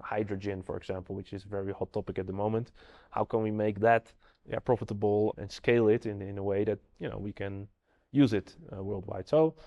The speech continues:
it's a very exciting industry and there's a lot of things happening. So it's, uh, I'm positive about it, and there's plenty to do for us and pl-,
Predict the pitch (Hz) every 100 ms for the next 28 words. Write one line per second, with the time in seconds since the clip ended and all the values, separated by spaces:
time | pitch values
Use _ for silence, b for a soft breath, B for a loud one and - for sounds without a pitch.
0 | B B B 151 - 151 190 175 - 185
1 | 185 156 160 135 110 98 104 123 127 120
2 | - 113 104 101 - 92 90 101 95 95
3 | - 110 107 98 92 - _ _ _ 131
4 | - 110 107 101 98 95 92 92 - 98
5 | 92 - - b b - 123 123 110 113
6 | 104 107 117 139 110 98 101